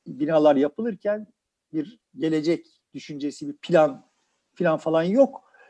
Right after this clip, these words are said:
Böyle gelişi güzel yapılıyor bunlar. Sonra bunlar ciddi sıkıntı yaratacak diye bir rapor gidiyor ve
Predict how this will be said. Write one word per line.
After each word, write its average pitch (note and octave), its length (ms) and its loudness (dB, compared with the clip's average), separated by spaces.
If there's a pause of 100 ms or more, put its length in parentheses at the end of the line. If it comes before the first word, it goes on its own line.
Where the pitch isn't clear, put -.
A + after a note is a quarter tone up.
(160)
Böyle D#3 420 8 (120)
gelişi D#3+ 360 -4
güzel E3 300 2
yapılıyor G3+ 520 -2
bunlar. A3+ 440 -4 (520)
Sonra F3 380 0
bunlar F3+ 400 4
ciddi D3+ 260 -2
sıkıntı - 380 -2
yaratacak C#3 640 4 (400)
diye G3+ 280 8
bir E3+ 120 6
rapor F3+ 320 8
gidiyor A#3 540 4 (460)
ve G#3+ 340 8